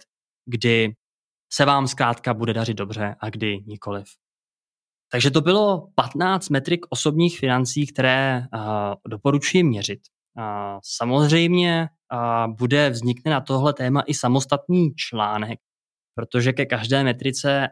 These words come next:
asi uvedu i nějaké vzorce, ukážu příklady, jak bych to měřil já, nebo jak to dokonce měřím já, protože většinu z těchto kategorií, a, já si osobně opravdu měřím, protože mě to zajímá a jsem trošku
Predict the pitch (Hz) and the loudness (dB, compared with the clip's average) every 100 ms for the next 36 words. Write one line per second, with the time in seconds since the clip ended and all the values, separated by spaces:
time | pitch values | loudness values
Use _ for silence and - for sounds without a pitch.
0 | 110 - 143 - 123 127 135 - 135 120 | -4 -4 -4 -2 0 2 2 0 0 0
1 | 135 151 107 98 101 117 127 - 135 123 | 0 0 -2 -2 -2 0 0 0 0 0
2 | 127 123 123 123 - - 123 120 117 113 | 0 0 0 -2 -8 -10 -8 -2 -2 -2
3 | 117 - 120 113 113 104 98 113 143 143 | -4 -4 0 0 0 -2 2 2 4 2
4 | 123 117 120 120 117 123 117 104 104 110 | 2 2 0 -4 -2 -4 -4 -6 -6 -2
5 | 120 127 139 143 - 117 117 123 120 117 | 2 2 2 0 -4 -6 -2 -2 0 -2
6 | - 131 - 123 - 135 120 - _ _ | -2 -2 -4 -8 -2 0 2 -2 _ _
7 | _ _ 113 - 127 127 127 127 127 127 | _ _ -2 0 2 2 2 4 2 2
8 | 123 120 117 113 113 113 - - - 123 | 0 0 0 2 0 -2 -6 -8 -6 -4
9 | 127 - 120 135 127 104 104 120 131 113 | -4 -4 -2 0 0 0 -2 -2 -2 -6
10 | 120 117 120 120 127 107 110 117 117 113 | -4 0 0 0 0 -2 -2 0 2 0
11 | - 120 117 117 - 135 | 0 -2 -2 -4 0 0